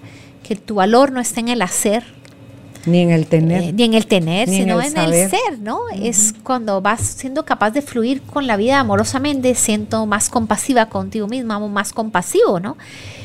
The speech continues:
Speaker 1: Eh, me parece delicioso.
Speaker 2: Vale la pena. Así
Speaker 1: Sí.
Speaker 2: que gracias, Solange, por haber estado compartiendo con nosotros hoy este espacio.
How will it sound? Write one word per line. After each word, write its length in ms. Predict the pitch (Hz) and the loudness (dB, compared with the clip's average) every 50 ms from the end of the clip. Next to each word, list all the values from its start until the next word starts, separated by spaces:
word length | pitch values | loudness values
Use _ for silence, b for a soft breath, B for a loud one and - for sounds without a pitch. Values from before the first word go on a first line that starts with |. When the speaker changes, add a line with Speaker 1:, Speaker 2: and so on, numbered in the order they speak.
| B B B B - | B B B B -8
Speaker 1:
Eh, 800 | - 214 214 208 196 190 185 175 175 175 175 165 165 165 - 185 185 - - - - - - - - - - - - - | -2 2 6 6 8 8 8 8 6 6 4 4 2 0 -2 -4 -6 -8 -12 -16 -20 -20 -20 -20 -20 -20 -20 -20 -12 -6
me 140 | 170 190 202 | -4 -4 2
parece 680 | - 196 180 190 185 - - 233 214 214 208 202 175 - 190 190 - - - - - - - | 4 4 4 4 2 2 0 2 2 2 2 0 -2 -4 -6 -10 -12 -16 -20 -20 -18 -8 -4
delicioso. 560 | 196 185 190 180 - - - - - - - - 196 - - - - - - - - B B B B B B B B - - | -2 -2 0 0 0 0 -2 -2 -4 -6 -10 -10 -10 -12 -16 -20 -20 -20 -20 -20 -20 B B B B B B B B -2 2
Speaker 2:
Vale 220 | 170 175 180 180 | 4 6 6 6
la 140 | 175 170 165 | 6 4 4
pena. 320 | - 165 156 143 - - - - - - - - - | 4 2 2 2 0 -6 -14 -20 -20 -20 -20 -8 -4
Así 220 | 151 160 - - | -4 0 0 0
Speaker 1:
Sí. 20 | 160 | 0
Speaker 2:
que 300 | - - 175 170 156 147 - B B B B B B B | 2 4 4 4 4 2 -2 B B B B B B B
gracias, 300 | - 175 185 185 196 190 | 2 2 2 2 0 0
Solange, 420 | - 196 170 165 170 180 185 - - | 4 4 4 6 4 4 0 0 0
por 160 | - 175 165 | 2 2 4
haber 180 | 165 170 170 | 6 6 6
estado 360 | 175 170 - - 175 170 170 175 | 6 4 4 4 4 4 4 4
compartiendo 520 | 180 165 175 165 165 - 175 175 170 175 | 0 2 2 0 2 2 2 2 2 2
con 140 | 175 180 175 | 2 2 2
nosotros 540 | 165 160 - 170 165 165 175 170 170 - 175 | 2 2 2 2 2 4 4 2 4 4 4
hoy 160 | 175 175 170 | 4 6 6
este 320 | 170 175 170 - 185 175 | 4 4 2 4 4 4
espacio. 580 | 165 165 - - 180 175 175 175 - 214 233 | 4 2 0 0 2 2 2 2 4 4 4